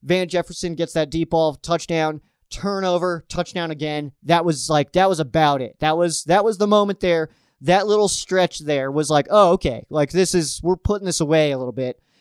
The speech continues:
And then, of course, the Cardinals did have a chance there at the end, but Cliff's gonna Cliff. And what we saw is, is something that we haven't really seen a whole lot this season, but something that is very Cliff Kingsbury, which is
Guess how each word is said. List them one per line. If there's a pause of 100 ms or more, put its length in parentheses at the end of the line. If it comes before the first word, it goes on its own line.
And
then,
of
course,
the
Cardinals
did
have
a
chance
there
at
the
end,
but
Cliff's
gonna
Cliff.
And
what
we
saw
is, (720)
is
something
that
we
haven't
really
seen
a
whole
lot
this
season,
but
something
that
is
very (120)
Cliff
Kingsbury, (240)
which
is